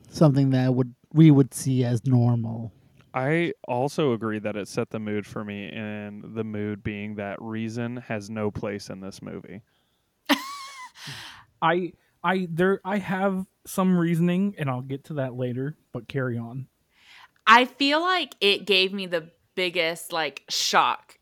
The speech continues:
Speaker 3: in the entire movie in those first, like, fifteen minutes. Because, like you said, the height thing, I definitely thought it was a,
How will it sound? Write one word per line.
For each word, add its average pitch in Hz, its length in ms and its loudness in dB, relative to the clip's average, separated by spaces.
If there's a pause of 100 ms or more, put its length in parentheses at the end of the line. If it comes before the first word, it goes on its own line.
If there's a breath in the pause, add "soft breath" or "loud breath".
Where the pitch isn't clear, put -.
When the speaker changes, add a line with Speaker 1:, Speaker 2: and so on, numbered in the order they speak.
Speaker 3:
in 208 140 6
the 185 120 0
entire 160 320 0
movie 135 380 -10
in 185 140 -4
those 165 220 -6
first, 160 400 -4
like, 147 280 -8 (160)
fifteen 156 440 -8
minutes. 139 380 -14 (380 loud breath)
Because, 175 680 2
like 202 180 2
you 208 100 -2
said, 160 400 -6
the 175 100 4
height 220 440 2
thing, 226 240 -2
I 185 180 4
definitely 175 1080 -4
thought 160 460 0
it 160 200 -4
was 151 640 -4 (280)
a, 185 160 2